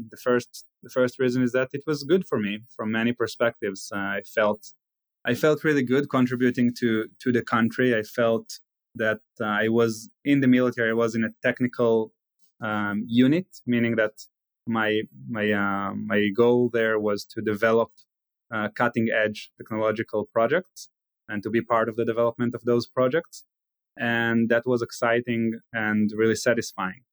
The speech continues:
So I was there and kept, kept improving my technical capabilities and personal capabilities. And I think just relating to the problem solving,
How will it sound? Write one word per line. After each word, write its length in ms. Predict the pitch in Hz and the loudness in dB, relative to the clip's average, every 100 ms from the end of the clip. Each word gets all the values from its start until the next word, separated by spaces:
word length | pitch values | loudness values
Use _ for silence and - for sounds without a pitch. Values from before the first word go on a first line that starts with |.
| _ _ _ | _ _ _
So 480 | - - 113 113 113 _ _ _ _ - | -8 0 2 2 0 _ _ _ _ -4
I 100 | 110 | 0
was 220 | 117 110 | 2 2
there 380 | 120 131 147 151 180 - - | 2 4 2 -2 -12 -20 -10
and 500 | 110 107 107 107 107 143 | -6 -4 -2 -4 -6 -12
kept, 480 | - 120 - - - _ _ _ _ _ _ | -4 -4 -4 -18 -20 _ _ _ _ _ _
kept 240 | - 123 - | -2 -2 0
improving 540 | 123 127 117 120 131 | 0 2 2 2 2
my 200 | 117 107 107 | 0 -2 -4
technical 420 | 120 113 123 120 113 | -4 0 0 0 -2
capabilities 640 | 113 120 113 117 123 123 | -2 0 2 2 2 0
and 160 | 101 95 | -2 0
personal 360 | 110 107 113 | 0 0 -4
capabilities. 640 | 104 110 107 104 113 131 123 | -2 -4 -2 2 2 2 2
And 100 | 113 | 0
I 60 | |
think 300 | - 165 160 - | 0 0 -2 -2
just 240 | 131 113 - | -2 -2 -2
relating 420 | 117 117 131 143 | 2 2 2 -2
to 100 | 143 | -2
the 80 | 113 | -4
problem 600 | - 120 123 127 123 123 - _ _ _ _ | 0 0 0 2 2 0 -4 _ _ _ _
solving, 640 | - 120 110 110 110 110 | -4 0 0 0 -2 -4